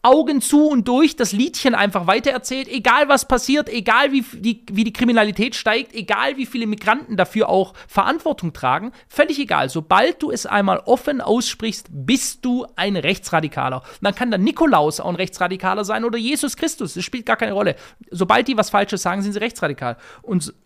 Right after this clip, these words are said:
sobald, äh, oder zu dem Zeitpunkt, wo, wo Sarah Wagenknecht die Dinge einfach angesprochen hat und gesagt hat, „Leute, das geht so nicht weiter, das ist ja furchtbar, was hier passiert, wir können das so nicht dulden.“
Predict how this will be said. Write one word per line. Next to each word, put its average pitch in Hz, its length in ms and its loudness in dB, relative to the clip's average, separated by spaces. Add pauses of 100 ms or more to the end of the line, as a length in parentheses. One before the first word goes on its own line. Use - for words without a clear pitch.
(160)
sobald, 175 560 0
äh, 175 260 2 (680)
oder 185 240 2
zu - 100 0
dem 190 160 0
Zeitpunkt, 220 500 0
wo, 165 320 2 (120)
wo 165 320 -2
Sarah 160 360 4
Wagenknecht 185 540 0
die 151 100 -8
Dinge 220 220 2
einfach 160 220 0
angesprochen 202 520 0
hat 160 120 0
und - 40 -6
gesagt 160 300 -4
hat, 135 140 -4 (240)
„Leute, 208 260 2
das 156 140 -2
geht 170 180 0
so 175 80 -4
nicht 123 160 -4
weiter, 202 240 0
das 139 140 -6
ist 127 40 -8
ja 131 80 -2
furchtbar, 226 360 -4
was 143 100 -6
hier 151 100 -8
passiert, 220 380 -6 (220)
wir 156 180 -4
können 180 220 0
das 156 120 -4
so 156 100 -4
nicht 139 200 -6
dulden.“ - 300 -2